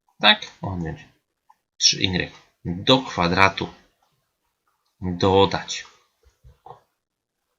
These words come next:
y odjąć cztery też do kwadratu. Dodać cztery i ładnie napisać uzasadnienie,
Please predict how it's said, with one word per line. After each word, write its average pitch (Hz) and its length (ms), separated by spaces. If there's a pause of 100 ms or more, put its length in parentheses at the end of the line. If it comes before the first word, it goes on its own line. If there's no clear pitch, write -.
(3000)
y 95 320 (200)
odjąć 90 500 (140)
cztery - 640 (480)
też 190 200
do 175 140
kwadratu. 123 520 (320)
Dodać 175 460
cztery 104 520 (320)
i 98 100
ładnie 113 340
napisać 92 560
uzasadnienie, 87 680